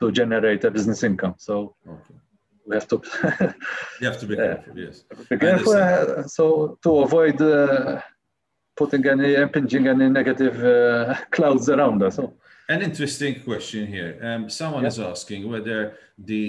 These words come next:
Speaker 2: uh, finance, whether this, the loan would finance also roof gardens. Now, roof gardens, apart from the aesthetic and, and the, the pleasure of a roof garden, it also has insulation properties. Would this be, um, uh,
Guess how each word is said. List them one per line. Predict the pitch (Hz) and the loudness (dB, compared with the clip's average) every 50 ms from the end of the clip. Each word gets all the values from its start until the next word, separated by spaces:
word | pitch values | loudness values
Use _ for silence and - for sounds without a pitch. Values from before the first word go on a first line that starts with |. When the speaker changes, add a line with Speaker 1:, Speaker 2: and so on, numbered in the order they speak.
| 98 - | -8 -8
Speaker 2:
uh, | 107 107 101 | -10 -10 -10
finance, | - - 135 127 117 113 110 110 104 98 98 - 113 | -10 -10 -8 -8 -6 -6 -6 -8 -8 -10 -12 -14 -12
whether | 113 113 104 101 107 | -8 -8 -8 -6 -6
this, | 143 143 - | -8 -8 -6
the | 107 107 110 | -6 -6 -4
loan | 127 131 120 | -4 -4 -4
would | 110 104 - - 123 117 | -4 -8 -8 -8 -10 -8
finance | 110 107 110 110 104 - - | -6 -6 -6 -8 -8 -10 -10
also | 113 107 107 - 117 107 104 | -12 -12 -10 -8 -8 -6 -6
roof | 104 107 110 104 104 98 95 | -4 -4 -4 -6 -8 -10 -10
gardens. | 104 113 110 92 85 82 76 78 71 73 73 71 - - - _ _ _ _ _ _ _ _ | -8 -6 -6 -6 -6 -8 -12 -14 -16 -16 -18 -18 -18 -20 -20 _ _ _ _ _ _ _ _
Now, | - 110 113 110 107 107 - - _ _ _ | -10 -6 -6 -4 -6 -8 -10 -16 _ _ _
roof | 117 120 135 117 95 98 | -6 -4 -4 -4 -6 -6
gardens, | 104 143 156 139 117 107 110 110 107 101 101 92 - - - | -4 -4 -2 -2 -2 -2 -4 -4 -6 -6 -8 -10 -12 -12 -12
apart | - 104 - 117 107 98 - - | -14 -14 -10 -8 -8 -8 -8 -10
from | - 113 98 95 | -12 -12 -12 -10
the | 90 101 107 | -8 -8 -8
aesthetic | 104 101 - - - 104 104 - 101 98 98 - - | -6 -6 -8 -8 -10 -12 -10 -10 -12 -14 -14 -14 -18
and, | 101 92 90 87 101 | -18 -18 -16 -16 -14
and | 95 87 82 | -14 -12 -12
the, | 98 - 92 92 87 85 | -12 -14 -14 -16 -16 -16
the | 101 | -16
pleasure | - - 107 90 98 98 95 | -12 -10 -10 -10 -10 -10 -12
of | 90 90 | -12 -12
a | 92 | -12
roof | 92 92 90 90 107 | -12 -12 -14 -10 -8
garden, | 135 127 117 104 107 107 107 - _ - | -6 -6 -6 -6 -6 -8 -10 -12 _ -16
it | 123 120 135 | -12 -10 -8
also | 151 135 - - 117 104 | -8 -8 -8 -8 -8 -8
has | 110 123 110 120 | -8 -8 -6 -6
insulation | 120 110 - - 113 107 107 101 - - 110 104 - | -8 -8 -8 -10 -8 -6 -6 -8 -8 -10 -12 -12 -8
properties. | 117 117 104 - 90 78 69 - 82 71 69 67 - - _ _ _ _ _ _ _ _ _ - | -8 -8 -8 -8 -12 -14 -14 -16 -18 -18 -18 -20 -20 -20 _ _ _ _ _ _ _ _ _ -8
Would | 117 127 139 123 95 92 95 110 | -4 -2 -2 -4 -4 -6 -6 -4
this | 113 107 107 - - - - | -4 -4 -6 -8 -12 -14 -16
be, | _ 87 92 104 101 101 98 95 - - - - | _ -12 -10 -10 -10 -8 -10 -12 -14 -16 -18 -14
um, | 98 95 90 90 87 87 90 | -14 -12 -12 -12 -12 -14 -14
uh, | 87 85 82 80 | -14 -14 -14 -16